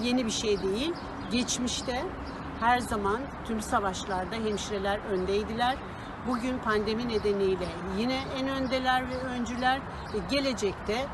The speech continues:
hemşireler her zaman sağlık hizmetinin ve bakım hizmetinin sunumunda öncü olacaklardır. Tüm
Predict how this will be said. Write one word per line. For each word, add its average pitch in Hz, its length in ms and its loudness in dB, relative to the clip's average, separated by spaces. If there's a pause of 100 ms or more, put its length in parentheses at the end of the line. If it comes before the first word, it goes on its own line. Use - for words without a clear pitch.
(340)
hemşireler 226 640 0 (220)
her 269 260 6
zaman 196 420 0 (300)
sağlık 233 500 4
hizmetinin 196 640 -2
ve 190 140 0
bakım 240 240 0
hizmetinin 185 500 0
sunumunda 214 720 0 (360)
öncü 226 420 0 (100)
olacaklardır. 185 840 -4 (680)
Tüm 311 160 0